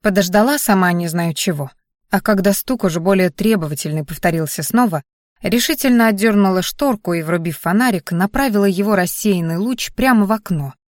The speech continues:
надеясь, что вампир испугается и улетит.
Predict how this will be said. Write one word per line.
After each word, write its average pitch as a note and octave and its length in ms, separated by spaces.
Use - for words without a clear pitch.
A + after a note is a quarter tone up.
надеясь, E3+ 440
что - 160
вампир F3+ 360
испугается G3+ 680
и A3 160
улетит. E3+ 600